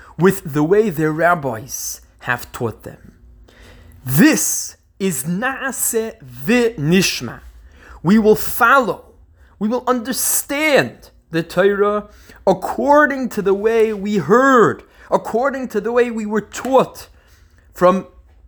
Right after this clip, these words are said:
previous generations, from the Rabbonim that have imparted the Mesorah,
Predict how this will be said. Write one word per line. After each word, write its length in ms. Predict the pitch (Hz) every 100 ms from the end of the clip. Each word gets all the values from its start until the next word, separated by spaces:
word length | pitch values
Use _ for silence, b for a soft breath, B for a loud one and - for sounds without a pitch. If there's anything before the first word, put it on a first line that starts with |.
| _ _ _ _ _
previous 480 | - 254 254 240 185
generations, 880 | 139 202 214 214 254 240 - 220 -
from 320 | 214 208 202 b b -
the 120 | 160
Rabbonim 960 | 185 180 147 170 247 247 214 208 202 190 _ _ _ _ _
that 160 | - 175
have 240 | 190 180
imparted 1040 | - 175 - - 233 359 349 339 165 139 143
the 160 | - 156
Mesorah, 760 | 156 147 - 175 156 107 95